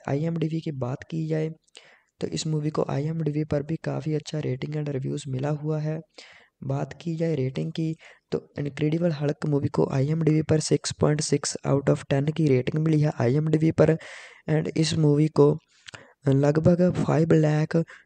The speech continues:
टू थाउजेंड लोगों ने वोट्स भी किया है, जो कि एक काफ़ी बड़ी बात हो जाती है। और काफ़ी ये हिट मूवी है, इसीलिए इतनी ज़्यादा लोगों की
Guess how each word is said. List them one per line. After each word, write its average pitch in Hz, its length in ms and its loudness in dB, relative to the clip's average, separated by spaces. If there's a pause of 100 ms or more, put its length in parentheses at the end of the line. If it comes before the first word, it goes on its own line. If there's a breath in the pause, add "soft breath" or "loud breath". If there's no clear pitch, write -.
(140)
टू 160 200 8
थाउजेंड 151 500 2
लोगों 143 400 6
ने 156 80 4
वोट्स 139 420 4
भी 147 160 0
किया 156 300 0
है, 156 200 4 (380 loud breath)
जो 143 140 6
कि 156 120 2
एक 165 120 2 (140)
काफ़ी 147 320 2
बड़ी 139 280 2
बात 156 240 4
हो 151 80 6
जाती 151 300 4
है। 156 80 4
और 156 180 4
काफ़ी 143 300 0
ये 160 140 2
हिट 135 260 2
मूवी 151 260 4
है, 160 100 6
इसीलिए 170 440 2
इतनी 147 220 0
ज़्यादा 151 200 2
लोगों 139 320 4
की 151 240 0